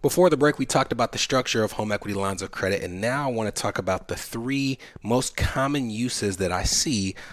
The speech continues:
amongst clients and just people that I come across in my daily life. The first use that I see for a home equity line of credit is one that I actually disagree with the most.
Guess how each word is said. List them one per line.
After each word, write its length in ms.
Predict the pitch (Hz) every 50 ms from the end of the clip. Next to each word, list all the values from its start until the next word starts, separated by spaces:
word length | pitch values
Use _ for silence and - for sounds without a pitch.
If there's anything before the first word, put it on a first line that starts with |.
| - -
amongst 300 | 104 107 107 104 - -
clients 420 | - - 101 104 104 104 101 -
and 80 | 104 95
just 180 | 98 92 -
people 220 | - 107 95 95 90
that 100 | 92 87
I 80 | 92 -
come 180 | - - 85
across 560 | 85 - - - 156 139 107 95 92 95 - - - - - - - -
in 100 | 95 90
my 140 | 92 101 104
daily 340 | 90 90 82 82 90 98
life. 380 | 107 123 139 120 - - - - - - - - - - - -
The 120 | - 120 110
first 420 | - - 180 208 233 220 - -
use 280 | 113 107 107 110 110 -
that 140 | - 107 101
I 120 | 104 110
see 260 | - - - 113 110
for 260 | 107 - - 104 101
a 40 | 101
home 200 | 95 117 107 104
equity 240 | 101 - - 98 95
line 200 | 92 95 95 90
of 80 | 90 -
credit 320 | - 127 123 104 95 -
is 160 | 101 95 95
one 260 | 92 98 101 107 113
that 100 | 104 98
I 40 | 90
actually 480 | 92 - 101 113 117 - - 107 98 92
disagree 560 | 87 87 107 - - 127 107 92 95 98 95
with 320 | 90 90 87 - - 90
the 100 | 82 92
most. 580 | 90 90 104 113 107 - - - - - -